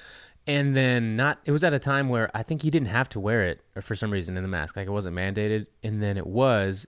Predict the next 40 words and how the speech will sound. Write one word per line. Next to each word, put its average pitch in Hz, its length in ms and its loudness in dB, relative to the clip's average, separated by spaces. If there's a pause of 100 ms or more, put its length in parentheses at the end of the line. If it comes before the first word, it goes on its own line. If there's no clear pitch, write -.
and 110 120 -2
then 113 120 0
there 107 80 0
was 104 100 -2
a 101 60 -8
point 117 240 -2
where 107 120 0
you 101 120 -4
didn't 120 340 -4
have 131 160 -2
to 117 80 -6
wear 120 160 2
it - 160 -6 (300)
on 107 120 -2
the 98 60 -2
mask, 117 360 -2
but 120 100 -4
depending 151 260 0
where 143 80 2
you 131 140 0
were 107 100 -2
going, 104 560 0 (300)
you 135 80 2
had 147 80 4
to 127 80 2
put 139 160 4
it 123 40 2
on 117 200 2
before 117 340 -2
you 104 120 0
landed 104 380 0
in 95 180 -4
the 87 60 -6
state 104 220 -2
you 85 60 -4
were 90 80 -4
going 107 280 -2
to. 87 180 -10
It's - 180 -14
like, 98 160 -10